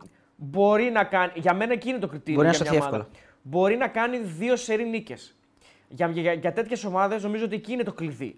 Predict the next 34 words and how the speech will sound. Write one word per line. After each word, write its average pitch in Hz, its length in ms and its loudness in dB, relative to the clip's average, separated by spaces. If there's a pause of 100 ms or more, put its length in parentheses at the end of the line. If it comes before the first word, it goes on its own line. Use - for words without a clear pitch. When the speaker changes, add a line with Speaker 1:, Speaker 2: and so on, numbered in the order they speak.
Speaker 1:
Αν 202 220 0
μπορούν 220 160 2
να 226 80 0
κάνουν 220 340 0
σερί. 185 640 -2 (320)
Speaker 2:
Και - 80 -10
στην 233 180 -6
έδρα 147 200 0
του - 80 -18
κιόλας. 107 140 -8
Speaker 1:
Και 214 60 -2
στην 196 180 -4
έδρα 185 200 2
τους - 100 -10
κιόλας. 135 280 -6
Speaker 2:
Γιατί 151 200 -2
Speaker 1:
Και 151 60 2
Speaker 2:
έχεις 156 160 0
Speaker 1:
σήμερα 277 260 2
Speaker 2:
ένα 196 140 2
περισσότερο 151 380 4
άγχος 120 380 -4
όταν 117 200 -10
Speaker 1:
δείχνει 240 140 0
Speaker 2:
είναι 269 80 2
Speaker 1:
ότι 262 100 0
το 240 80 2
κάνει. 233 320 0
Βέβαια 226 280 0
το 233 60 -4
κάνει 240 160 0
Speaker 2:
Ναι. 240 40 -6
Speaker 1:
στο 240 100 -6
ενενήντα, 196 580 0